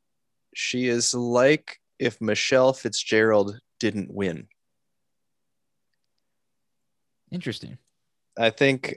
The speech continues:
Speaker 1: I think she played a, a very solid game. Um, you know, had some decent challenges, decent alliances, but she probably lacked the, uh,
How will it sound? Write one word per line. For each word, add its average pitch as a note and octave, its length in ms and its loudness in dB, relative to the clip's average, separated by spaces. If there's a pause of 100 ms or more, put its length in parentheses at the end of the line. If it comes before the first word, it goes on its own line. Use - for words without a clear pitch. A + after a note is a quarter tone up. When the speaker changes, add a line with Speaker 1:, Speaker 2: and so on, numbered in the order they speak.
Speaker 1:
I A2+ 100 -2
think B2 220 0 (220)
she A2+ 300 -4
played A2+ 360 4
a, G#2+ 320 4
a G#2+ 60 -2
very A#2 260 2
solid A2+ 500 2
game. F3+ 420 -2 (600)
Um, G#2+ 600 2 (160)
you A#2 140 -4
know, A#2+ 180 2
had A#2 260 2
some A2 220 -6
decent A2 360 -6
challenges, C3 920 2
decent A2+ 320 -2
alliances, C3+ 800 0 (720)
but G2+ 400 4
she - 200 -6
probably G#2+ 380 2
lacked G#2 680 -2 (140)
the, G2+ 340 0
uh, F#2+ 320 2